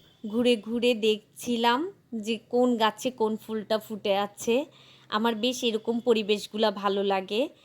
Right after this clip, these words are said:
যেখানে প্রচুর গাছপালা, খোলামেলা বা পাখি থাকে, এরকম জায়গাগুলো আমার খুব প্রিয়। এই জায়গাটাতে একটু বসে নিলাম,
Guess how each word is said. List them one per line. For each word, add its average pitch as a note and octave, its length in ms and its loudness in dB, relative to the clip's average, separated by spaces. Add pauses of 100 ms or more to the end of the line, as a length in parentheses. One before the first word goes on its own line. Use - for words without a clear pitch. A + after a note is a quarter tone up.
(260)
যেখানে G#3+ 420 -2
প্রচুর B3+ 520 -2
গাছপালা, G#3+ 920 2
খোলামেলা G#3+ 800 2 (380)
বা G#3 160 4
পাখি G#3+ 540 2
থাকে, A#3 480 -4 (160)
এরকম B3 420 0
জায়গাগুলো G#3 560 0
আমার G3+ 240 0
খুব A3 240 -8 (120)
প্রিয়। G#3 260 -2 (840)
এই C4 140 2
জায়গাটাতে A3+ 640 0
একটু B3+ 240 -4
বসে G#3 380 0
নিলাম, A3+ 480 0